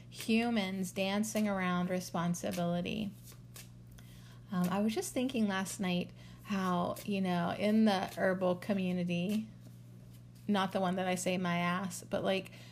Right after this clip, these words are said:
in the real herbal community, um, isn't everyone so beautiful? Like, I don't know, it, or is that just my perception of people who love herbs? But I just think, like, people who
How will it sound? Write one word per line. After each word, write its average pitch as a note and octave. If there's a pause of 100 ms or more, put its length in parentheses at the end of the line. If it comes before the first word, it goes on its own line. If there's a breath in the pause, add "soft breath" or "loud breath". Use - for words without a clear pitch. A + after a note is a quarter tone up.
(220 loud breath)
in C4
the D4+
real A3+
herbal G#3
community, G3+ (420 loud breath)
um, F#3 (880)
isn't A#4+
everyone G#3+
so G3+
beautiful? G3+
Like, G#3+
I C4
don't E4+
know, C4
it, A3
or A3
is A#3
that B3
just B3
my A3
perception G#3
of G3
people F#3
who G3
love F#3
herbs? F#3
But A3 (460 loud breath)
I C#4
just A#4+
think, C4
like, G3+
people B3
who A3+